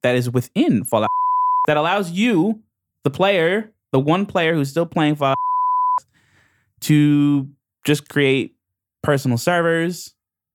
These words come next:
which apparently has been something that they've been asking for for a very long time. Uh, and you get special gear. You can have a million things in your stash box or whatever. It's not really a lot. I was kinda surprised.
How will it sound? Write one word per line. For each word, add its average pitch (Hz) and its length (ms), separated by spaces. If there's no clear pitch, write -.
which 127 120
apparently 123 380
has 117 100
been 110 440
something 113 200
that 104 160
they've 110 140
been 107 120
asking 113 220
for 107 160
for 104 160
a 101 40
very 98 180
long 95 180
time. 117 420
Uh, 113 400
and 117 100
you 117 100
get 113 360
special 117 300
gear. 104 680
You 113 100
can 101 320
have 113 160
a 110 40
million 107 300
things 104 220
in 101 60
your 98 80
stash 95 320
box 95 280
or - 20
whatever. 85 220
It's - 140
not - 180
really 180 260
a 113 80
lot. 90 340
I - 520
was 131 100
kinda 202 240
surprised. - 680